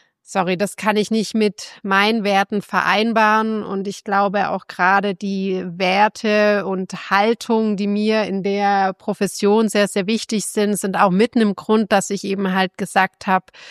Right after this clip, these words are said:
ich möchte mich im Deutschen Coaching-Verband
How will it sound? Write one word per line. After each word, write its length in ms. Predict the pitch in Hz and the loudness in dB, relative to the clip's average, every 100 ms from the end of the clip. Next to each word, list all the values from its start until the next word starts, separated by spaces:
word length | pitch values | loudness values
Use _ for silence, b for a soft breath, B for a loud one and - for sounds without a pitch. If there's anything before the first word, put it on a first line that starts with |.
| B B B B | B B B B
ich 160 | 196 | -4
möchte 320 | 208 208 - | 0 0 0
mich 160 | 196 185 | -2 0
im 120 | 196 | 0
Deutschen 340 | 185 185 - 196 | 2 2 0 -4
Coaching-Verband 1080 | - 220 - 214 - 208 190 196 202 196 | -2 -2 0 -2 0 0 2 2 0 -4